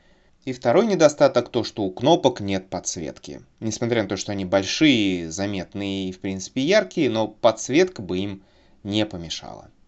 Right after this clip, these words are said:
Но самое охуенное в этом телефоне – это после неприятного разговора так вот – Шмякнуть так, хуяк, трубка по нему.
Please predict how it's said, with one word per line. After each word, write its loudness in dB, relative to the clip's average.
Но -6
самое 4
охуенное -2
в -6
этом -6
телефоне – 4
это -4
после -2
неприятного 2
разговора 2
так -2
вот – -6
Шмякнуть 10
так, 8
хуяк, 12
трубка 10
по -4
нему. -4